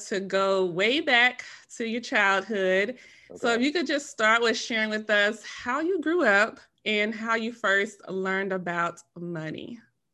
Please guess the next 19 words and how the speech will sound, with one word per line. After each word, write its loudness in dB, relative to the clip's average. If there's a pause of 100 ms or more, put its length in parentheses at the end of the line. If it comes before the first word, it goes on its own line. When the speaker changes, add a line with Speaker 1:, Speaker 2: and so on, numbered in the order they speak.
(760)
Speaker 2:
I, 0
I, 2
well, 2
I 4
grew 0
up 4
in -8
a -8
single -6
parent -6
household, -2 (260)
and, -10
uh, -10 (280)
uh, -10
that's, -8 (460)
I -4
think, -8 (160)
tremendously -4
important -4